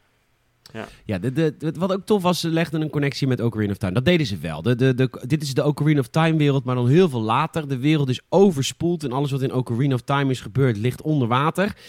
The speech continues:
Speaker 1: Mhm.
Speaker 2: Maar er zijn nog een paar eilandjes boven water. Dit is eigenlijk hoe onze wereld er over honderd jaar uitziet.
Speaker 1: Ja.
Speaker 2: Eh,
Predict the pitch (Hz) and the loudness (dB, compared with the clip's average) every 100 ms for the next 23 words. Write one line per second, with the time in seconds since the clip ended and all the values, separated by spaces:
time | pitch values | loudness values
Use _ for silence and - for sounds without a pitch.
0 | - 135 131 120 131 131 139 127 127 - | -16 -14 -10 -4 -2 0 0 2 0 -2
1 | 123 - - 151 165 151 147 143 143 - | -4 -2 -2 0 2 2 0 -2 -6 -2
2 | 131 160 165 131 151 147 156 156 185 202 | 2 2 0 0 0 0 -2 -2 -2 -2
3 | 196 196 - 170 175 165 175 175 175 165 | 0 -2 -2 -2 2 2 2 2 4 2
4 | 143 165 151 165 165 156 143 156 - 170 | 2 2 4 4 2 0 2 0 0 -4
5 | - - - 190 196 - 151 | -6 -20 -10 -4 -2 0 2